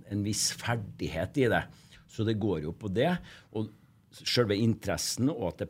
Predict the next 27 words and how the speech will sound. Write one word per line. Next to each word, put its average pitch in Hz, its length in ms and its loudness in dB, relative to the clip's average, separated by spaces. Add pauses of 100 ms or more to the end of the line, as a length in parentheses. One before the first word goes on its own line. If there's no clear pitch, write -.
prates 110 640 0
og 92 80 -4
brukes 107 320 -2 (100)
tid 104 400 -4
på 98 160 -2
det 80 80 -2
i 85 80 -6
garderoben, 98 640 0
og 135 80 -6
det 110 140 -4
er - 80 -10
klart 92 320 -4
at, - 180 -10 (320)
eh, 98 320 -2
da 101 160 0
blir 107 320 2
det 90 140 2 (420)
ofte - 380 -8
et, - 180 -10
eh, 208 240 0
gruppepress 139 800 -2
i, 127 140 -4 (500)
i 107 80 2
garderoben 101 640 0
også, 156 320 0
at, - 240 -4
eh, 110 480 0